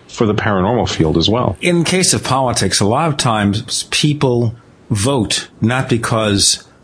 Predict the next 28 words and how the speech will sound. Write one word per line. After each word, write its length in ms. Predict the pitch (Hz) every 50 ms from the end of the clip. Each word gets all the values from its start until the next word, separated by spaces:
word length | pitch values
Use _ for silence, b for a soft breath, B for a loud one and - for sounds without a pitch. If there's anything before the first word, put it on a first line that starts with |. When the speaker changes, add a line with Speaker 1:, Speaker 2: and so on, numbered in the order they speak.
| - -
Speaker 2:
they 400 | 95 101 117 117 117 110 107 107
thought 400 | 95 - - - - 127 123 120
out 220 | 113 113 107 -
the 180 | - 104 113 139
issues, 300 | 139 - 135 120 107 98
but 100 | 110 -
because 400 | - 104 98 - 110 104 98 95
they 100 | - 107
come 240 | 104 - - 110 101
from 180 | - - 104
a 40 | 92
long 460 | 87 87 90 90 98 104 101 98 104
line 380 | 101 92 90 92 95 92 95 92
of 140 | 87 85 85
Democrats 720 | 101 92 90 90 87 - - 87 82 82 - - - B B B B B B B
or 140 | - 87 87
Republicans 760 | 87 87 85 - - 92 82 87 87 87 - 87 82 85 78 87
or 60 | 85
whatever. 380 | 80 82 82 82 78 71 80
Speaker 1:
Right. 260 | 98 95 87 82 71 - - - - -
Speaker 2:
They 140 | - 104 107
Speaker 1:
Right. 120 | 82 78
Speaker 2:
vote 340 | 120 131 135 131 127 - -
what 280 | 160 110 120 120 117 -
their 140 | 123 113
family 480 | - - - 117 113 110 107 98 90 87
voted, 400 | 76 85 80 78 - - - -
which, 440 | 120 117 117 - - - - - B